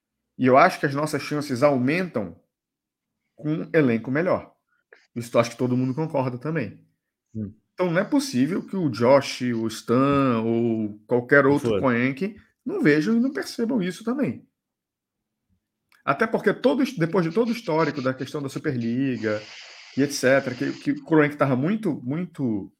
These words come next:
Speaker 1: muito queimado com a torcida do Arsenal, se ele consegue entregar um título agora,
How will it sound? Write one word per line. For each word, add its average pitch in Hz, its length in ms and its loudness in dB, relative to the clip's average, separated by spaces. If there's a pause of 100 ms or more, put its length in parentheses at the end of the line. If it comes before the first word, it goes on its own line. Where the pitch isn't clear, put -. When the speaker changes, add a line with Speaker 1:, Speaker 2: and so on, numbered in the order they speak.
(140)
Speaker 1:
muito 123 800 -4 (240)
queimado 143 540 2
com 120 80 -4
a 113 40 0
torcida 107 400 -8
do 98 120 -6
Arsenal, 113 500 -4 (1300)
se - 200 0
ele 151 120 8
consegue 180 360 4
entregar 180 340 4
um 147 120 0
título 135 400 0
agora, 113 720 2